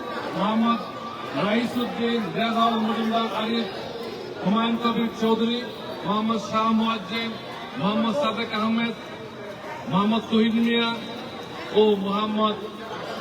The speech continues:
মারুফুল হক চৌধুরী সহ যারা এটাতে জড়িত আছেন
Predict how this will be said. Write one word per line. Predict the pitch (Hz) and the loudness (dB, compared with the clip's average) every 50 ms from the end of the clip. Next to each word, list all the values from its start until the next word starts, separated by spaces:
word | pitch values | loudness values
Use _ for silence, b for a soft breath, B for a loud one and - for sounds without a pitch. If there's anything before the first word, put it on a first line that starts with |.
| - - - - - - - - - - 147 | -6 -6 -4 -4 -4 -4 -4 -4 -6 -4 0
মারুফুল | 160 180 208 214 220 220 - - 214 220 214 208 | 2 2 2 2 2 0 -2 -2 0 0 2 4
হক | 208 214 214 - - - - | 4 2 2 0 -6 -6 -2
চৌধুরী | 214 214 214 208 - 220 220 220 190 - - | 0 0 0 -2 -2 -4 -4 -4 -6 -6 -6
সহ | 214 220 220 214 - - - - - - - - - - - - - - - | -4 -2 0 0 0 -2 -4 -6 -8 -10 -10 -10 -8 -8 -8 -6 -6 -6 -4
যারা | 190 190 202 208 214 220 | -2 -2 0 0 0 -2
এটাতে | 220 220 226 226 220 220 208 - | -2 -2 -4 -4 -4 -4 -4 -2
জড়িত | 214 220 226 226 214 - 214 214 214 | -2 -2 -2 -4 -4 -2 -2 -2 -2
আছেন | 214 214 220 | -4 -4 -6